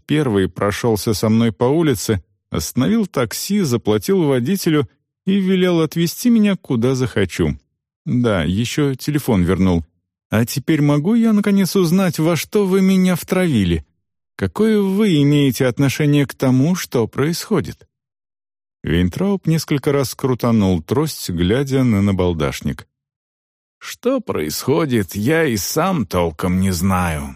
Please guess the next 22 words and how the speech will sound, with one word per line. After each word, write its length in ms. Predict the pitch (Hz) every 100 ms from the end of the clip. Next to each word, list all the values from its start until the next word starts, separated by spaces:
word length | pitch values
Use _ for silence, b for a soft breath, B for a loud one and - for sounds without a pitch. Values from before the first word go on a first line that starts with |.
| -
после 380 | - 78 - 80
паузы 540 | - 85 87 82 76 76
отозвался 640 | 71 76 71 71 - -
он. 220 | 67 62 - _ _ _ _
"И 280 | - - 214
не 240 | 202 202
имею 340 | 202 208 190 170
к 80 |
этому 380 | 185 175 175 165
практически 720 | 143 131 - 160 - 135 -
никакого 640 | 147 135 131 117 143 135 127
отношения. 800 | 117 120 110 151 143 107 64 - - _ _ _ _ _ _
Тебе 380 | - 127 208 254
тоже 420 | - 277 180 101
лучше 360 | 120 147 - 117
всего 360 | - 156 156
выбросить 800 | 143 147 165 123 117 107 - -
из 160 | 123 -
памяти 460 | 165 170 117 95 -
последние 640 | 120 110 127 107 98 110
два 240 | 101 104 98
дня. 320 | 92 78